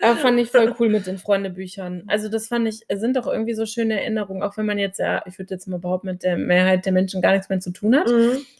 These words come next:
Speaker 1: Ist das, glaub ich, einfach so eine Zeit, die einen so geprägt hat, so oder so.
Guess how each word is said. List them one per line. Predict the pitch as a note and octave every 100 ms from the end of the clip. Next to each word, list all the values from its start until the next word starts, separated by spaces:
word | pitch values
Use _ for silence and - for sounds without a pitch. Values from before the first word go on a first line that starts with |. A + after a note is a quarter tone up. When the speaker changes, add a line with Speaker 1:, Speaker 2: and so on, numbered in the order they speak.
| _
Speaker 1:
Ist | B3+ C4
das, | C4+
glaub | - A#3+
ich, | A#3+ -
einfach | G#3+ A3+
so | - G#3
eine | G3
Zeit, | - A#3+ B3 B3+
die | -
einen | - G3
so | F#3
geprägt | F3+ - A#3+ C#4+ -
hat, | D4 D4 D4
so | - A3+
oder | G3 F3+
so. | F#3 A#3 B3+